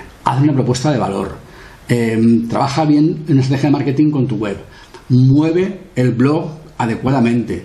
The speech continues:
Es decir, todas estas cosas te van a permitir aumentar tus ventas y sobre todo vender mejor a tu mejor cliente.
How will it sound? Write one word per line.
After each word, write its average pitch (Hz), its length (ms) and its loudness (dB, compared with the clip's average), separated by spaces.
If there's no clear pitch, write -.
Es - 60 -20
decir, 131 140 -2
todas 160 180 0
estas 165 240 -4
cosas 202 720 -6
te 127 80 -2
van 147 80 0
a 156 80 -4
permitir 135 360 0
aumentar 120 480 -2
tus 120 160 -2
ventas 131 480 -2
y 160 80 2
sobre 156 240 0
todo 170 260 0
vender 139 380 0
mejor 139 720 0
a 127 140 -2
tu 131 100 2
mejor 135 400 0
cliente. 113 640 -2